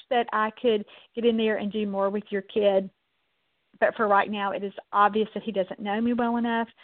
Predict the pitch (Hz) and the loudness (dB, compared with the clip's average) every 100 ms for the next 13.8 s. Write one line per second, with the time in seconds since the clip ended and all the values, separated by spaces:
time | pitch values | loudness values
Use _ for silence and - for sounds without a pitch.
0 | - - - 196 202 214 214 208 196 190 | -20 -20 -6 -2 2 2 2 0 0 -4
1 | 190 - 202 - 190 185 202 - 226 233 | -6 0 0 0 2 4 2 0 -2 2
2 | 233 226 220 - 214 240 233 214 190 190 | 2 2 0 -2 -2 -2 -4 -2 -2 -4
3 | - - - - 220 233 247 - - 226 | -16 -20 -20 -2 0 0 -8 -10 -20 -14
4 | 208 233 240 - 254 254 254 262 - 254 | 0 0 0 -2 0 0 -2 -8 -8 -10
5 | - 226 196 190 202 190 - 208 220 214 | -6 -2 -2 -4 -10 -8 -6 -6 -6 -8
6 | - _ 247 220 208 - - _ - 240 | -12 _ -4 -2 -4 -6 -20 _ -4 2
7 | 226 240 269 269 202 190 214 190 196 196 | 2 4 0 2 0 0 -4 -6 -6 -10
8 | - 214 233 254 _ 233 202 196 190 208 | -10 -6 -4 -6 _ -4 0 0 0 -2
9 | 190 196 196 196 202 220 - 254 226 247 | -2 -2 -4 -2 2 2 2 0 2 0
10 | - 233 208 185 185 196 190 208 208 208 | -2 2 4 2 2 0 0 -2 -2 -2
11 | - _ 233 214 214 208 226 226 240 240 | -6 _ -4 0 0 2 2 2 4 4
12 | - _ _ - 247 262 247 220 202 196 | 0 _ _ -2 2 0 0 2 4 4
13 | 190 190 - 359 359 254 220 202 | 4 2 0 0 2 2 2 0